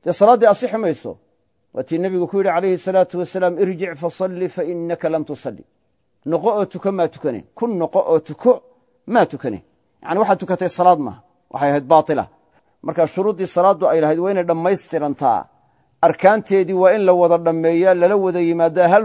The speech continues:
rukni aan laga tegin. Mawaanicduna waa inay wada maqan tahay. Sidaa markay noqoto way asaxaysaa weeyi. Soonka ka soo qaad sidaas leeg wuxuu leeyahay shuruud buu leeyahay.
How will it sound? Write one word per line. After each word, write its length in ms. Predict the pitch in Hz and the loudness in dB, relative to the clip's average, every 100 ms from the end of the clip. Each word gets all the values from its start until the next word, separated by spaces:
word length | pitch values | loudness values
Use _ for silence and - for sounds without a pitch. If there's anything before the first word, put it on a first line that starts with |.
| 185 | 0
rukni 300 | 175 - 196 | -6 -4 -4
aan 160 | 180 170 | -2 -2
laga 180 | 175 202 | -2 -4
tegin. 460 | - 135 127 95 - _ _ _ - | -6 -8 -8 -10 -16 _ _ _ -2
Mawaanicduna 640 | 165 170 175 196 175 170 | 2 6 6 4 -2 0
waa 160 | 170 165 | 0 0
inay 120 | 185 | 0
wada 240 | 165 160 156 | 0 0 0
maqan 320 | 160 180 180 | -2 -2 -2
tahay. 180 | 160 147 | 0 -2
Sidaa 240 | 196 185 | 0 0
markay 280 | 180 185 170 | 0 -2 -2
noqoto 400 | 160 139 143 156 | -2 -4 -6 -4
way 120 | 156 123 | -2 -2
asaxaysaa 540 | - 170 143 127 127 | -4 -6 -8 -6 -6
weeyi. 340 | 117 98 76 - _ _ _ _ | -6 -10 -12 -20 _ _ _ _
Soonka 400 | - 220 196 175 | -4 0 0 0
ka 100 | 196 | -2
soo 200 | 160 165 | -2 -2
qaad 200 | 156 151 | 2 0
sidaas 360 | - 185 151 - | 0 0 0 -2
leeg 280 | 156 151 151 | -4 -4 -4
wuxuu 200 | 151 180 | -6 -4
leeyahay 340 | 185 165 147 | -2 -2 -4
shuruud 320 | - 160 175 | -6 -6 -6
buu 180 | 135 147 | -6 -6
leeyahay. 240 | 139 120 | -6 -8